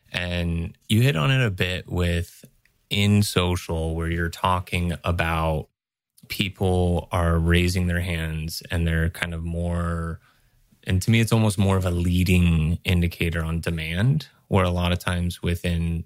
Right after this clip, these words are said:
search data, when we're looking at search demand of a specific query, we're oftentimes looking in a rearview mirror of, we have historical data on the number of people searching something, but it's not always the best kind of tool for maybe identifying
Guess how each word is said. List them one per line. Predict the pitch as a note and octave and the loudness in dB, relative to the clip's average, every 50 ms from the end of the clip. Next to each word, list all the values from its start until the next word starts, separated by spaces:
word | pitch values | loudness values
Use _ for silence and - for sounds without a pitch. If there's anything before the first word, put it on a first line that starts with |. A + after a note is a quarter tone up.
| - _ | -10 _
search | - - C3+ D3+ C#3 - - | -2 0 2 2 2 0 -2
data, | - F2 F2 E2+ E2+ E2+ | -2 -2 -2 -2 -2 -2
when | E2+ E2+ E2+ E2+ | -2 -2 -2 -2
we're | E2+ | -2
looking | E2+ E2+ E2+ E2+ - E2+ E2 | -2 -2 -4 -4 -4 -4 -4
at | D#2+ D#2+ - - | -4 -4 -6 -6
search | - - G#2 G#2 - - | -4 -2 -2 -2 -2 -2
demand | - F#2 F2 E2+ E2+ F2 | 0 0 2 2 2 0
of | E2+ F2+ | 0 0
a | F2 | -2
specific | - - - E2+ E2 - E2 D#2 D#2 C3+ - | -4 -4 -4 -4 -4 -2 -4 -6 -6 -6 -4
query, | - F#3 F#3 - G2+ F#2+ F#2 F#2 F#2 - - - - - - - - _ _ - | -2 0 0 2 0 0 -2 -4 -6 -10 -16 -20 -20 -20 -20 -20 -20 _ _ -4
we're | - F#2+ F#2 | -2 0 0
oftentimes | F#2+ G2+ - - F#2+ F#2+ G#2 G2 F#2+ F2+ F#2+ | 0 0 -2 -2 -2 0 2 0 0 0 0
looking | F#2 F#2 F2+ - F#2 E2+ | 0 0 0 0 0 0
in | E2+ E2+ | 0 0
a | E2 E2 | -2 -2
rearview | E2 E2 E2 E2 - - - - | -2 -2 -2 -2 -2 -2 0 0
mirror | - - - - - - - - - _ _ _ _ - | 0 0 -2 -4 -8 -10 -14 -18 -20 _ _ _ _ -2
of, | F2+ F2+ E2 | 0 2 4
we | F2 F2 E2+ | 4 4 4
have | E2+ E2 | 4 2
historical | - E2 D#2+ - - C3+ C#3 C3+ C3+ A#2+ | 2 0 -2 2 2 2 2 4 2 0
data | G#2 G2+ F#2+ F#2+ F#2+ F#2+ F#2 F#2 F2+ F2 - - | 0 0 0 0 0 0 0 0 0 -2 -4 -4
on | - F#2 E2+ E2 E2 E2 D#2+ | -4 -2 -2 0 -2 -2 -2
the | D#2+ | -2
number | E2+ G2 A2 A#2+ A2+ | 0 2 2 2 2
of | G#2+ | 2
people | - - G2+ G2 F#2+ | 0 0 0 0 0
searching | - - F2+ E2+ - E2+ E2+ E2 | 0 0 -2 -2 0 0 -2 -2
something, | - E2 E2+ D#2+ - E2+ E2+ E2+ F2 - _ - | -2 -2 -4 -2 -2 -2 -2 -2 -2 -6 _ -2
but | - F#2 G2 | 0 0 0
it's | F#2+ - - - | 0 -2 -4 -2
not | F#2+ F#2 F#2+ F#2 F#2 F#2+ F#2 F2+ F2 - - | 0 2 2 2 2 2 0 -2 -2 -4 -4
always | G2 F#2 F2 F2 F2 F2 E2+ E2+ E2+ E2+ E2 E2+ - - - - - _ _ _ _ _ _ _ _ _ - | -2 0 2 2 2 2 2 2 0 0 -2 -4 -6 -8 -12 -14 -16 _ _ _ _ _ _ _ _ _ -8
the | - | -4
best | F2+ F#2 F2 F2 F2+ - - | -2 -2 -2 -2 -4 -6 -8
kind | - - F#2 F2 | -8 -6 -4 -4
of | E2 - | -6 -8
tool | - - - F#2 F#2 F2+ F2+ F2 F2 F2 | -10 -4 0 2 2 4 4 2 2 0
for | - - - - E2+ E2 E2 E2 D#2+ D#2+ D#2+ D#2+ D#2+ D#2+ D#2+ - | -2 -6 -4 -2 0 0 0 0 0 -2 -2 -2 -4 -4 -4 -4
maybe | - E2 E2 D#2+ | -4 -4 -4 -4
identifying | D#2 D#2+ D#2 D#2 E2 F2 E2+ - D#2 D#2 D#2+ D#2 D#2 D2+ C#2+ - | -4 -4 -4 -2 -2 -2 -4 -4 -6 -6 -4 -4 -6 -6 -8 -8